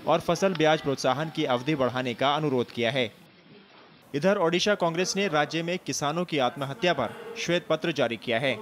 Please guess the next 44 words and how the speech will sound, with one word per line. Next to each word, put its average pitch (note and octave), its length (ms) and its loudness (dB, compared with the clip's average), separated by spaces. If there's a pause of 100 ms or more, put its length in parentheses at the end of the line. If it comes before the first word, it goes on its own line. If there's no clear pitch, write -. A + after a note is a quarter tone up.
इसमें G3+ 220 0
राज्य F#3 280 2
सरकार F3 420 0
की E3+ 100 -6
अनदेखी C#3 380 -2
के D3 120 -4
चलते C#3 400 -4 (260)
सौ E3 340 2
से F#3 180 0
ज्यादा D3 260 0
किसानों C#3+ 440 -4
की D#3+ 160 -2
खुदकुशी D3+ 580 -2
का D#3 160 0
आरोप C#3 420 0
लगाया A2+ 260 0
गया A#2 220 -2
है। C#3+ 200 -2 (300)
साथ F3 240 2
ही G#3 160 0
किसानों E3 400 -2
को E3+ 140 0
प्रति C#3 260 -4
एकड़ D#3 300 0 (360)
बीस F3 320 0
लाख D3 240 2
रुपए D3+ 180 -2
मुआवजा B2+ 520 0 (340)
और F#3 140 4
मारे D#3+ 300 2
गए F#3+ 140 2
किसानों D3+ 400 -2
के C#3 100 0
आश्रितों C3 380 0
को A#2+ 160 -2 (500)
दस E3+ 260 0
लाख C#3+ 320 2
रुपए D3 200 -2
मुआवजा B2+ 360 0
देने A#2 240 -4
की D#3 160 -2
बात C3+ 280 0
कही A#2+ 200 -4
है। B2 200 0